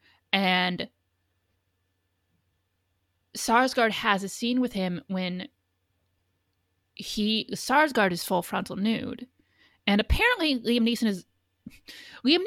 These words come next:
Neeson had a nude scene cut from that movie, like, and in the scene with Peter Sarsgaard, he's in a robe.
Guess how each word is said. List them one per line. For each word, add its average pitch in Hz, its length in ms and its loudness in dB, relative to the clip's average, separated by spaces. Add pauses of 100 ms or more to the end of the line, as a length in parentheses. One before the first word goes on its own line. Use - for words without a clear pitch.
Neeson 320 160 -2
had 262 340 4
a 254 60 0
nude 202 280 0
scene 208 200 2
cut - 320 0
from 196 140 -2
that 180 180 -2
movie, 190 500 -2 (720)
like, 208 200 4
and 220 180 0
in 254 240 8
the 247 80 8
scene 233 220 2
with 233 100 0
Peter 220 140 0
Sarsgaard, 196 440 2
he's 185 140 -2
in 180 100 0
a 170 60 2
robe. 170 400 2